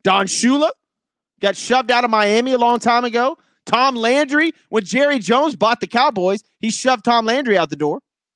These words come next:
There's been a few coaches. Uh, I, I, what's the old Steelers coach before Tommy got in there? He got shoved out too. There's a, there's a lot of coaches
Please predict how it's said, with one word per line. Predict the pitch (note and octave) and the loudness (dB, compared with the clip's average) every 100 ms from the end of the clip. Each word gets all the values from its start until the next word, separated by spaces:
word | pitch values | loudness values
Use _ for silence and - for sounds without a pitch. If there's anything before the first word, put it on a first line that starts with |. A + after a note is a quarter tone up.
| _ _ _ _ _ _ _ _ | _ _ _ _ _ _ _ _
There's | C4 B3+ | -8 -2
been | E4+ | 0
a | C#4+ | 0
few | A#3+ D4+ E4 D4 _ _ _ | -2 -2 0 -4 _ _ _
coaches. | - C#4 D4 A#3 G#3 G3 - _ _ | -4 -2 -2 -2 -2 -2 -10 _ _
Uh, | G3 | 0
I, | G#3+ G#3+ A3+ A3 | 2 2 0 -2
I, | |
what's | A#3 A#3+ F#4+ | -4 -2 -4
the | D#4+ | 0
old | C4+ G#3 | -2 -2
Steelers | B3 A#3 F#3+ - | -2 0 0 0
coach | F#3 D#3 - - _ _ _ _ _ _ _ _ - | 0 0 -4 -18 _ _ _ _ _ _ _ _ -6
before | F#3 G3 | -2 2
Tommy | G#3 G#3 G3 | 2 2 2
got | F3 E3 | 2 2
in | D3+ | 0
there? | D3+ | 0
He | D3 A#3+ | 0 0
got | A3+ | -2
shoved | - A#3 G#3+ G#3+ | 0 -2 0 0
out | G3 | 0
too. | - A3+ - _ _ _ _ _ _ _ _ _ - | -2 -6 -6 _ _ _ _ _ _ _ _ _ -8
There's | D#4 D4+ | -2 -2
a, | B3 G#3 | -2 -4
there's | C#4 C#4 | -4 -2
a | C4+ | -2
lot | B3 C4+ D#4+ F4+ E4 | -2 0 2 2 0
of | - | 0
coaches | C4 C4+ - D3 C3 - | 0 0 -4 -6 -6 -14